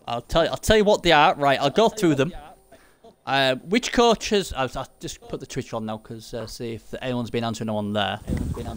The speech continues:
Uh, oh, little Yoshi's been timed out from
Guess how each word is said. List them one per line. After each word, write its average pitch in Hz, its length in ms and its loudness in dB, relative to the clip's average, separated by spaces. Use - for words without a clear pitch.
Uh, 123 220 6
oh, 143 60 8
little 160 360 6
Yoshi's 160 340 4
been 139 140 0
timed 151 380 2
out 139 260 2
from 127 300 -4